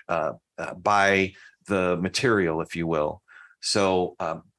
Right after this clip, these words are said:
the horizontal and the vertical intersect, and we have these profound, life-changing mo-, moments. But, uh, not to get too, too into it, but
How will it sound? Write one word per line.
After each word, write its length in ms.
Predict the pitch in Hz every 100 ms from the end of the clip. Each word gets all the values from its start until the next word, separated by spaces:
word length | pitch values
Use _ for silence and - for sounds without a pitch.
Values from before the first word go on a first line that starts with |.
| -
the 60 |
horizontal 640 | 92 113 110 110 104 104
and 80 | 95
the 60 | 87
vertical 540 | - 110 104 90 87
intersect, 640 | 95 87 87 - 120 104 87
and 80 |
we 80 | 82
have 180 | 78 90
these 160 | 90 85
profound, 640 | 85 - 101 95 95 85
life-changing 580 | 87 90 - 87 82 82
mo-, 240 | 85 95 90 -
moments. 420 | 90 92 82 - - - - -
But, 240 | - 87 -
uh, 240 | 85 80 - _ _
not 160 | 90 87
to 60 | 85
get 180 | 82
too, 340 | - 87 80 78 _ - _
too 200 | - 82
into 240 | 78 - 67
it, 80 | -
but 200 | 67